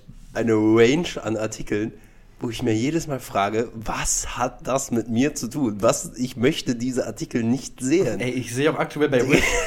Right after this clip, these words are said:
Speaker 2: aktuell bei Wish werden mir auch aktuell immer hunderter Pack Mundschutz angezeigt.
Speaker 1: Ja, mit, bei mir nicht. Bei mir kommt irgendein Bullshit, irgendwelche, I don't fucking know, ey.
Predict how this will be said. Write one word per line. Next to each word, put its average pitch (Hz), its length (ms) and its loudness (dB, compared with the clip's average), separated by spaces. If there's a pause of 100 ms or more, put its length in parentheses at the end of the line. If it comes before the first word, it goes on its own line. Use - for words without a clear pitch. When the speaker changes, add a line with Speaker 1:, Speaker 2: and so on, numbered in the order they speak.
Speaker 2:
aktuell 147 380 0
bei 131 180 4
Wish 143 260 0
werden 139 220 2
mir 135 100 2
auch 117 100 0
aktuell 139 440 -2
immer 127 280 2
hunderter 156 300 0
Pack 143 380 -4
Mundschutz 151 560 4
angezeigt. 107 600 -6 (200)
Speaker 1:
Ja, 117 160 -4
mit, 131 220 2
bei 135 120 6
mir 135 200 6
nicht. 139 400 0
Bei 107 100 -2
mir 131 200 2 (220)
kommt - 340 -2
irgendein 123 300 -4
Bullshit, 135 400 2
irgendwelche, 120 520 0 (800)
I 139 600 -4
don't 110 200 0
fucking 120 420 -6
know, 117 340 0
ey. - 260 -14